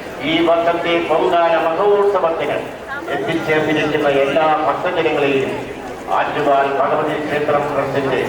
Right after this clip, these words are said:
ഭക്തി നിർഭരമായ പൊങ്കാല ആശംസകൾ. എത്തിച്ചേർന്നിരിക്കുന്ന എല്ലാ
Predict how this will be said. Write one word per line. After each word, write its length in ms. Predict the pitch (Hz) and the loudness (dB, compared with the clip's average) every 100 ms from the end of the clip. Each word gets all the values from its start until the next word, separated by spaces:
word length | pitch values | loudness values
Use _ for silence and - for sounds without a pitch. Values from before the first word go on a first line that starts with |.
| - - 208 | -4 -6 -8
ഭക്തി 420 | 175 165 165 165 | -2 0 0 -2
നിർഭരമായ 640 | 160 151 147 143 135 131 131 123 127 - - - - | 0 2 2 2 2 2 2 0 -2 -6 -10 -10 -4
പൊങ്കാല 480 | 113 143 135 135 127 - - 110 | -2 0 2 4 2 0 -2 -2
ആശംസകൾ. 640 | 120 120 117 - 110 110 - - - - - - - 151 156 - - - - - - - - - - - 196 202 - - - - | -2 -2 -4 -2 -2 -2 -6 -10 -12 -14 -16 -14 -6 -4 -2 -2 -2 -4 -6 -8 -10 -10 -10 -12 -10 -8 -8 -8 -8 -10 -8 -6
എത്തിച്ചേർന്നിരിക്കുന്ന 920 | - 175 165 160 151 147 143 143 143 | -2 0 2 2 2 0 0 0 0
എല്ലാ 280 | 135 131 160 | 0 0 2